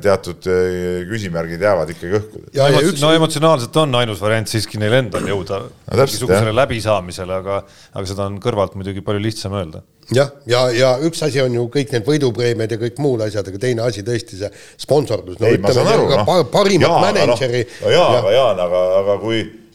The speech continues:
Speaker 1: näiteks, äh, noh, ma ei tea, klubi mänedžer,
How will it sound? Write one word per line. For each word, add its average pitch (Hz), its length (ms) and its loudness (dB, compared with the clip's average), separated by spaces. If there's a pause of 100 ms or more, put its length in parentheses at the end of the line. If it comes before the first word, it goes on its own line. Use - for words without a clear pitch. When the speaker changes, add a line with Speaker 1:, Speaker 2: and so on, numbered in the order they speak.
Speaker 1:
näiteks, 104 560 -2
äh, 95 640 2
noh, 101 240 -2
ma 107 80 0
ei 107 80 -4
tea, 101 160 4 (120)
klubi 117 280 -4
mänedžer, 104 560 2